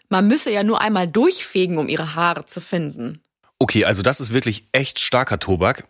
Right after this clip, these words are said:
Speaker 2: Und ich muss auch ehrlich sagen, unter all den Verhörsituationen, die wir so gesehen haben, war das wirklich eine der bizarrsten. Ich würde aber gerne noch mal festhalten, was wir bis jetzt wissen, weil das waren schon ganz schön viele Fakten.
Speaker 1: Ja, gerne.
Speaker 2: Travis wird am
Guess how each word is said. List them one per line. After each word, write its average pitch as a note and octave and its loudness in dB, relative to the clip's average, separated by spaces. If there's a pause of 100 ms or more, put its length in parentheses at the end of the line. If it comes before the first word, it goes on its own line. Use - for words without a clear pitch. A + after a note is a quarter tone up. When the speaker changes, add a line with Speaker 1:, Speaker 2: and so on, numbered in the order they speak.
(160)
Speaker 2:
Und G#2+ -6
ich G2 -2
muss A2 0
auch A2+ -4
ehrlich A2+ 0
sagen, A2+ 0
unter A2+ -2
all D3+ 2
den F3 0
Verhörsituationen, F#2 -2
die D#2 -10
wir F#2 0
so F2 -2
gesehen G2 0
haben, F2 0 (360)
war G2+ 4
das G#2 -2
wirklich G2+ -6
eine G2+ 0
der F#2 0 (180)
bizarrsten. - -4 (640)
Ich - 0
würde F3 6
aber F#3 2
gerne C#3+ 2
noch D3 0
mal C3 2
festhalten, A#2+ -2
was A#2 0
wir A#2+ -4
bis F#2+ -4
jetzt G2 -2
wissen, F2+ -2
weil D#2 -2
das F2 -4
waren G#2+ 2
schon A2+ -2
ganz A2 -2
schön G#2+ -2
viele F#2+ -2
Fakten. - -6
Speaker 1:
Ja, F#3+ -10 (200)
gerne. E3+ -10 (580)
Speaker 2:
Travis F#3 2
wird D3 0 (100)
am B2 0